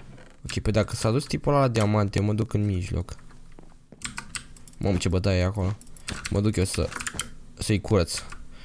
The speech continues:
Dar văd că-s doi albaștri, ceea ce nu va fi easy. Hop! Ok.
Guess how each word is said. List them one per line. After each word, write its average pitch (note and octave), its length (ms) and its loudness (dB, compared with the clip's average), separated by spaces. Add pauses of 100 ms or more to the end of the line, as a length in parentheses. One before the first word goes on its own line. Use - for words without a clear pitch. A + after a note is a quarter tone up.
(200)
Dar G#2 120 2
văd A#2+ 100 4
că-s A2+ 180 4
doi A2+ 120 8
albaștri, G2 520 4
ceea F#2+ 240 2
ce F#2 300 0
nu G2+ 140 2
va F#2+ 100 2
fi F2+ 320 0
easy. F#2 380 2 (1160)
Hop! - 200 12 (2250)
Ok. - 120 -2